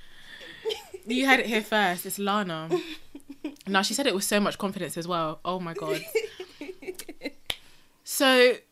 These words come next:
she said she'd pay to see top dollar for this. I'm not sure if I'm on the same vibe.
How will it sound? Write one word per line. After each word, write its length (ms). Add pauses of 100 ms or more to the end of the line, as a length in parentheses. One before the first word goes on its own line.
(680)
she 160
said 160
she'd 200
pay 180
to 120
see 220
top 340
dollar 220
for 120
this. 440 (840)
I'm 240
not 200
sure 220
if 100
I'm 140
on 80
the 60
same 320
vibe. 440